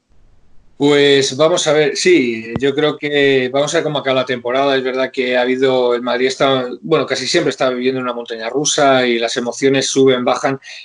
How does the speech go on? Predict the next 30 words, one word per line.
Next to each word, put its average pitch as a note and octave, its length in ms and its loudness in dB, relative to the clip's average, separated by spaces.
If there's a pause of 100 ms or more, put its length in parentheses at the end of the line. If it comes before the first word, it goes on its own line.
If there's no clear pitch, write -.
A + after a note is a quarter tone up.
Eh, B2+ 360 0
yo C3+ 100 2
creo C#3+ 140 2
que C#3 60 4
no C#3+ 60 0
estábamos C#3 360 0
asistiendo C3 380 -4
a - 20 -2
una, A#2 420 -2
una A#2+ 140 -2
buena A#2+ 180 0
temporada B2 400 0
por A#2+ 120 -2
parte - 200 -2
del B2 80 2
Madrid. C#3 380 2 (640)
Eh, D3+ 400 4
buena G3 280 4
noti-, - 260 -14 (320)
buena F#3+ 200 2
noticia F#3+ 300 0
para F3 420 2
los D#3+ 140 0
seguidores E3+ 280 2
del D#3+ 80 0
Madrid. E3+ 240 0
Yo F#3+ 100 6
diría G3+ 240 4
que F3+ 120 0
Mbappé D#3+ 500 0